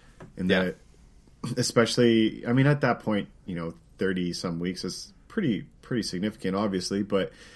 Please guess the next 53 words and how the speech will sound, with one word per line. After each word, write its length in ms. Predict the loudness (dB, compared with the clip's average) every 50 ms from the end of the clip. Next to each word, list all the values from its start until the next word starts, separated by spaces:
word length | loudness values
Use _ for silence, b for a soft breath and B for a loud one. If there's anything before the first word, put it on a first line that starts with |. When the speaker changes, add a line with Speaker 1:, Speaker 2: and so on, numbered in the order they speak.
| B B B B B _ -14
Speaker 1:
it's 180 | -8 -6 -2 2
so 200 | 6 6 6 6
easy 280 | 6 4 4 6 6 4
to 120 | 4 4 2
lose, 520 | 4 4 4 6 4 4 2 0 -4 -8 -10 -18 -20 _ -8
lose 300 | -2 0 2 2 2 2
listeners. 560 | 0 -2 -2 -2 -2 -2 -2 -2 -2 -4 -10 -16 -20 -16 _ 0
I, 140 | 2 4 4
I 180 | 4 4 2
even 140 | 4 2 2
find 200 | 0 0 0 0
it 40 | 0
myself, 340 | 0 0 -2 0 -2 -2 -2
a 40 | -4
podcast 460 | -4 -2 -2 -2 0 0 -2 -2 0 0
I 20 |
listen 280 | 0 0 0 -2 -4 -6
to 300 | -2 0 2 2 2 0 -4 -12 _ _ _ _ -20 _ _ _ -20 -20 -20 _ -8 -2
regularly, 560 | 2 4 6 6 6 6 6 6 6 4 4
if 120 | 2 4 4
they 140 | 4 4
have 200 | 6 4 4 4
one 220 | 2 2 2 2 2
episode 420 | 2 2 0 -2 0 2 0 2 2
that 100 | 2 2
I 40 |
don't 300 | 2 2 0 0 0 0
like, 360 | -2 0 0 0 -2 -2 -8 -20 b b b b b b b b b b b b b b -18 -8 -2
because 400 | 0 0 0 2 2 2 2 4 4
I 120 | 2 2 0 -2 -10 -16
s-, 240 | -16 -14 -14 -14 -12
tend 180 | -4 -4 -2 -2
to 60 | -2
oversubscribe, 800 | -2 -2 -2 -2 -2 -4 -6 -8 -8 -6 -6 -2 0 0 0 -2 -4 -12 -20 -20 -20 -20 -20 _ -14 -6
I 120 | -4 -4
can 200 | -2 0 -2 -2 -2
quite 580 | -6 -10 -16 -14 -6 2 4 4 4 4 2
easily 480 | 2 2 0 2 2 2 0 0 0 -2
just 300 | -4 -6 -8 -8 -8 -6
write 260 | -2 0 0 2 0
off 320 | -2 -4 -6 -8 -12 -18 -14 -8
their 140 | -6 -6 -6
podcast 600 | -4 -6 -6 -6 -6 -6 -6 -6 -6 -8 -8 -10
over 180 | -8 -6 -4 -4
one 220 | -4 -4 -4 -6
episode. 500 | -6 -6 -6 -8 -4 -2 -2 -2 0 2
Not 240 | 4 4 4 4 4
necessarily 400 | 2 2 2 2 2 2 4 4
Speaker 2:
Yeah. 60 | 4
Speaker 1:
that 60 | 2
I 40 | 2
think 220 | 0 -2 -6 -4
it's 180 | -4 -6 -6 -8